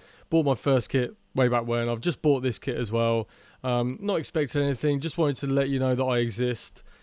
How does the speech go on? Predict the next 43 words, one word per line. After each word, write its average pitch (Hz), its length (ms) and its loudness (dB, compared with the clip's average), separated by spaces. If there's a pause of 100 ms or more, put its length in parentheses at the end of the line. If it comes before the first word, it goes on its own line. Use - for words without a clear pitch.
(100)
You 139 80 -2
know, 131 100 2
g-, 131 200 -8 (120)
go 170 100 4
and 151 100 2
check 147 180 -2
out 139 140 -2
my 131 160 2
Instagram. 127 560 -2
Here's 156 180 2
a 131 60 -6
couple 131 240 -4
of 123 60 2
links. 127 580 0 (300)
Um, 127 200 0
if 123 80 -6
there's 151 200 2
ever 143 320 4
any 135 180 0
op-, 127 340 -4
opportunity 127 500 -4
where 127 120 0
we 123 80 -2
can - 140 -6
work 127 240 0
together, 123 480 -2 (220)
that'd 131 140 -2
be 120 100 -2
great. 120 440 0 (220)
Thanks 156 260 -2
for 131 80 0
your 127 80 2
time. 120 300 -2
See 127 160 -4
you 117 80 2
later." 110 340 -4 (300)
Mate, 165 480 0 (1120)
when 180 240 12
I 180 140 12
get 160 180 8
one 156 180 8
of 151 120 8
them, 113 400 4